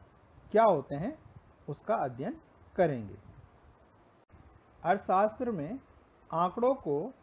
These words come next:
प्रमुख रूप से तीन भागों में विभाजित करके अध्ययन करते हैं। तो इसके जो तीन भाग हैं, पहला आंकड़ों का संग्रह, दूसरा आंकड़ों का संगठन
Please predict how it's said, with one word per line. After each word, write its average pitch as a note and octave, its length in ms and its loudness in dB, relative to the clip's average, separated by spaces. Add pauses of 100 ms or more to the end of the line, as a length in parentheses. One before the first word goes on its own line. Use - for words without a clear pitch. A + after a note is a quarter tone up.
(380)
प्रमुख G3+ 420 4
रूप G3+ 220 4
से G#3+ 360 -2 (120)
तीन A#3+ 240 -4
भागों E3+ 440 2
में C3+ 220 -4 (240)
विभाजित C#3+ 500 -2
करके E3+ 480 -2 (300)
अध्ययन D3 360 -4 (160)
करते F3 280 -4
हैं। A2+ 260 -12 (1000)
तो F3+ 160 2
इसके F#3 280 -2
जो G#3+ 120 0
तीन A#3 280 -2
भाग F3 280 2
हैं, C#4+ 100 -6 (460)
पहला F3 260 4
आंकड़ों G3+ 520 0
का D#3 180 0
संग्रह, E3 520 -2 (760)
दूसरा G#3 360 2
आंकड़ों F#3+ 580 0
का D3+ 340 0
संगठन D3+ 580 -2